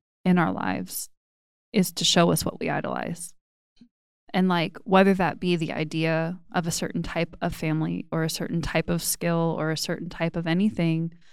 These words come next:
like, when disappointment really hits and we really have to self-reflect and be like, "Well, Lord, why am I devastated? Like, what is, why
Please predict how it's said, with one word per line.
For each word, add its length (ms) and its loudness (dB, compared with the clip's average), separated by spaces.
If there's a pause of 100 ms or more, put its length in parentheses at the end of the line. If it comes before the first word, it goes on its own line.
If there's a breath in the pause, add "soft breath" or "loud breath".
(440 soft breath)
like, 180 0
when 140 6
disappointment 580 2
really 240 6
hits 500 -2
and 120 2
we 100 4
really 240 4
have 200 0
to 80 -2
self-reflect 600 -4
and 80 -6
be 60 -2
like, 180 -6
"Well, 160 -4
Lord, 220 -2
why 240 -2
am 180 0
I 80 -8
devastated? 720 -10 (800)
Like, 100 -6
what 140 4
is, 240 4
why 760 2